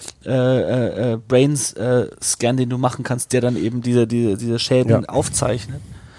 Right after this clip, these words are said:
Speaker 1: aufzeigt, aber bis dahin wus-, ha-, hieß es, nee, er hat keine, er leidet nicht unter Demenz oder unter solchen Kopfverletzungen, ähm, oder nach, äh, nachhaltigen Schäden. Und das hat bei denen wirklich zu, zu Streits und zu einer Ehekrise geführt.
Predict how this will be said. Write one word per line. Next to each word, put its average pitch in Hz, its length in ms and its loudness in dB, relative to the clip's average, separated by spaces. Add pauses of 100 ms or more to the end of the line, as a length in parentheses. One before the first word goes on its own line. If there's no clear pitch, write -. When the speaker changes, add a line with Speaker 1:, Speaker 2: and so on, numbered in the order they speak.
(160)
Speaker 1:
aufzeigt, - 600 -2 (280)
aber 117 500 4 (440)
bis 156 200 4
dahin 147 340 2
wus-, 190 240 4
ha-, 156 160 2
hieß 151 280 0
es, 175 160 2
nee, 160 180 2
er 117 160 0
hat - 180 -4
keine, 127 400 0 (340)
er 143 140 2
leidet 170 280 4
nicht 135 120 -4
unter 120 160 0
Demenz 110 400 0
oder 101 220 0
unter 107 240 -2
solchen 104 240 -2
Kopfverletzungen, 101 720 -4 (560)
ähm, 123 320 2 (400)
oder 117 240 6
nach, 110 360 0
äh, 104 460 2
nachhaltigen 110 460 -4
Schäden. 139 380 2 (800)
Und 131 160 0
das 123 140 0
hat 123 140 -2
bei 123 80 -2
denen 123 180 2
wirklich 123 220 -2
zu, 127 180 0
zu 110 240 -8
Streits 120 840 0
und 139 140 -6
zu 143 100 -2
einer 127 320 0
Ehekrise 156 680 -2
geführt. 202 520 2